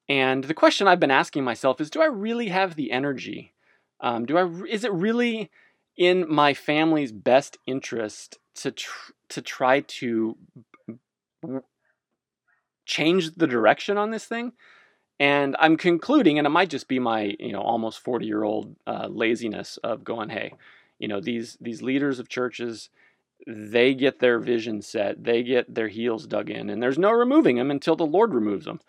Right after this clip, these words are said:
Um, there's no changing them until the Lord changes them." That's sort of my, my approach at this point in time. And it might be fatalistic, and it might be a little bit,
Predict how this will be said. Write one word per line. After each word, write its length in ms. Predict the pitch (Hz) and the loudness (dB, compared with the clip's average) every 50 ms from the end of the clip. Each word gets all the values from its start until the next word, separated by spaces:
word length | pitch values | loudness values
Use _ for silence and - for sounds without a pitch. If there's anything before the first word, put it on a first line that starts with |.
| _ - - - - _ _ _ - | _ -20 -20 -20 -20 _ _ _ -2
Um, 280 | - 123 123 117 117 | 0 0 0 0 0
there's 180 | 120 135 135 147 | 0 0 2 4
no 100 | 180 185 | 2 2
changing 560 | 175 - - 202 202 214 226 208 180 165 147 | 2 2 -2 -2 0 0 2 2 4 4 4
them 160 | 135 123 117 | 2 0 -2
until 260 | 120 117 - - 139 | -4 -6 -4 -4 -4
the 80 | 127 131 | -4 -4
Lord 280 | 127 123 135 123 123 - | -2 -2 -2 -2 -2 -4
changes 400 | - 131 127 123 107 90 - - | -6 -6 -6 -6 -8 -10 -12 -12
them." 180 | 107 98 98 | -12 -10 -8
That's 220 | 113 131 143 - - | -4 -4 -4 -2 0
sort 180 | 175 170 165 | 0 2 2
of 140 | 143 131 139 | 2 0 -2
my, 300 | 117 110 107 104 107 - _ _ _ _ _ _ _ _ _ _ _ - | -4 -2 -2 -4 -6 -10 _ _ _ _ _ _ _ _ _ _ _ -8
my 160 | 123 113 110 | -6 -6 -6
approach 460 | 98 - - 113 110 107 - - - | -6 -6 -6 -4 -4 -4 -6 -8 -12
at 100 | - - | -12 -10
this 160 | - 107 - | -12 -14 -14
point 280 | _ - - - 98 98 | _ -12 -10 -10 -10 -10
in 80 | 98 | -12
time. 300 | 98 - 113 110 101 101 | -14 -10 -8 -8 -6 -4
And 100 | 123 139 | 0 0
it 80 | 175 202 | 2 4
might 200 | 226 233 220 190 | 6 6 4 4
be 80 | 165 160 | 0 0
fatalistic, 640 | - 160 143 131 127 117 113 - - 120 117 117 - | 2 2 2 4 2 0 0 -2 -4 -6 -6 -2 -2
and 100 | 123 123 | -2 -2
it 80 | 120 | -2
might 360 | 107 120 123 123 131 - - 117 | -2 0 0 0 0 -2 -4 -8
be 340 | 120 117 117 117 113 110 - | -6 -6 -4 -6 -6 -6 -8
a 60 | - | -8
little 260 | 110 117 117 110 110 | -8 -6 -6 -6 -6
bit, 280 | 107 113 110 110 - | -6 -6 -6 -8 -8